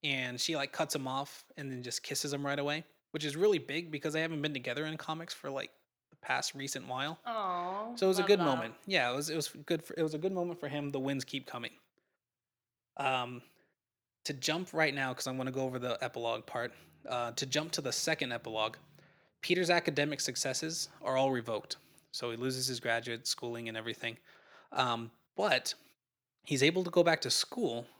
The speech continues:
Speaker 1: because there was a professor that's working at the school now that was really adamant on him getting a second chance. So the, the l-, girl that was speaking at the press conference is, like, handing him books, and it's like, "It's time for your class. You gotta do it now.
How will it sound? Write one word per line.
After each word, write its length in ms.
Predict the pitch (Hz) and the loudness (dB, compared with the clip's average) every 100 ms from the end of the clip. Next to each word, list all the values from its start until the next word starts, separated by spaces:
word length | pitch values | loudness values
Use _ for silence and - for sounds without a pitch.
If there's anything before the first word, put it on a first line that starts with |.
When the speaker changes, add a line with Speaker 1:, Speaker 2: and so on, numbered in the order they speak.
| _ _ | _ _
Speaker 1:
because 320 | - 127 151 139 | -8 0 0 4
there 100 | 139 | 2
was 160 | 127 | 2
a 80 | 117 | 0
professor 680 | - - - 190 208 127 117 | -4 -8 -2 2 4 4 2
that's 200 | 113 - | -4 -2
working 280 | 131 - 143 | -2 2 0
at 100 | 127 | 2
the 60 | |
school 320 | - - 151 | -2 0 0
now 320 | 123 123 143 165 | 2 0 0 0
that 180 | 135 | -2
was 160 | 131 117 | -2 -8
really 340 | 123 147 160 | 0 4 4
adamant 480 | 143 135 131 117 - - | 6 4 4 -4 -8 -6
on 160 | 123 | -6
him 600 | 120 - - 147 123 117 - _ _ _ _ _ _ _ _ _ | -6 -8 -2 0 0 -4 -12 _ _ _ _ _ _ _ _ _
getting 220 | 139 135 123 | 0 2 2
a 40 | |
second 320 | - 123 113 | 0 0 -4
chance. 460 | - 113 104 - - _ _ _ _ _ _ _ - | -4 -2 -2 -2 -6 _ _ _ _ _ _ _ -4
So 460 | - 123 120 123 143 131 | 0 0 0 -4 -8 -4
the, 600 | 127 123 123 120 120 120 - | -2 0 -2 -2 -6 -10 -12
the 80 | 135 | -8
l-, 100 | 131 | -8
girl 320 | 127 143 143 | -6 -2 0
that 140 | 143 135 | 0 0
was 120 | 131 | -2
speaking 360 | - 135 139 | -4 -6 -6
at 180 | 131 123 | -8 -8
the 180 | 123 117 | -10 -10
press 220 | - 135 | -4 -4
conference 460 | - 123 117 123 123 | -4 -6 -6 -8 -8
is, 80 | 120 | -10
like, 140 | 117 | -10
handing 280 | - 127 123 | -6 -6 -6
him 100 | 120 | -8
books, 300 | 117 123 - | -6 -8 -8
and 60 | 120 | -6
it's 100 | - | -6
like, 160 | 113 | -6
"It's 120 | 117 | -6
time 180 | - 120 | -4 -4
for 80 | - | -6
your 140 | 123 | -10
class. 360 | - 120 117 - | -4 0 0 0
You 60 | 135 | -2
gotta 180 | 123 | -4
do 180 | 120 127 | -2 -4
it 80 | 123 | -4
now. 300 | 127 120 120 | -4 -4 -6